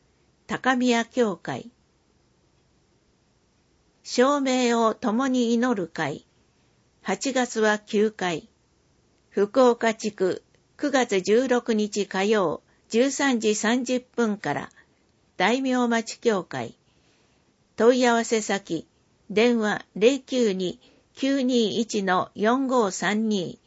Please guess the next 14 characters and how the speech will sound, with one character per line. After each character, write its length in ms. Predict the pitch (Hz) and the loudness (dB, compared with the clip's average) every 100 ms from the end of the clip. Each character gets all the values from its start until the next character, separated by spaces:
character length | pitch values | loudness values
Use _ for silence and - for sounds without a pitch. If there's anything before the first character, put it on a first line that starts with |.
| _ _ - | _ _ -6
山 340 | 165 180 240 | -2 0 0
口。 380 | 214 143 - 117 _ _ _ _ _ _ _ _ _ _ _ | 0 -6 -6 -10 _ _ _ _ _ _ _ _ _ _ _
北 280 | - 233 277 | -8 -4 -4
九 280 | 269 262 254 | -2 -2 0
州 280 | - 254 247 | 0 2 2
地 180 | - 233 | 0 -6
区、 240 | 160 143 _ _ _ _ _ | -4 -6 _ _ _ _ _
九 120 | 277 | -2
月 300 | 262 240 185 | 0 0 -2
十 240 | 185 226 262 | 0 0 0
三 320 | 277 254 226 | -2 -2 0
日 300 | 226 220 196 | -2 -2 0
土 160 | 185 | 2
曜、 400 | 214 208 156 - | 2 2 0 -4